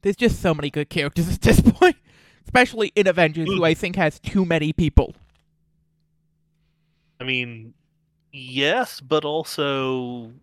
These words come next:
Speaker 2: should it not have too many people?
Speaker 1: It should, but I think some of the options, i-, uh, especially at Three Threat, should be limited, shouldn't be in Avengers, and should be more marquee characters for their other affiliations.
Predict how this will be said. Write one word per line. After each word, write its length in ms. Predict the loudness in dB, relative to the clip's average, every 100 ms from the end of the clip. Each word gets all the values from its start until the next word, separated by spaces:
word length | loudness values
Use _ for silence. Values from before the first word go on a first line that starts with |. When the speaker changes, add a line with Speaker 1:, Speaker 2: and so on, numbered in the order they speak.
| _ _ _ -10
Speaker 2:
should 200 | -6 -6
it 120 | -6
not 180 | -4 -4
have 160 | -4
too 140 | -8 -14
many 180 | -16 -18
people? 380 | -20 -18 -18 -20 _ _ _ _ -20 _ _ _ _ _ _ _ _ _ _ _ -10
Speaker 1:
It 220 | -10 -10
should, 480 | -12 -6 -4 -4 0
but 120 | 0
I 100 | 0
think 240 | -4 -10 -10
some 280 | -8 -6
of 120 | -6 -4
the 140 | 0
options, 580 | 0 2 0 0 -4 -14 -18 -14
i-, 180 | -12 -12 _ _
uh, 300 | -2 0 -2 -2
especially 420 | -2 0 2 2
at 120 | 0
Three 220 | -4 -8
Threat, 300 | -4 -4 -4
should 280 | -2 -2 0
be 160 | -2 -2
limited, 800 | -2 0 0 0 0 -2 -6 -18 _ _ _ _
shouldn't 440 | -2 4 4 2 -2
be 180 | -2 -2
in 80 |
Avengers, 680 | -2 0 -2 0 0 2 0 0
and 180 | -2 -2
should 220 | -6 -4
be 120 | -4 -4
more 320 | 2 4 4
marquee 460 | 4 4 4 -2 0
characters 460 | 2 2 0 -4
for 260 | 0 0 2
their 180 | 2 2
other 280 | 4 4 4
affiliations. 880 | 2 0 0 -2 -6 -10 -14 -16 -20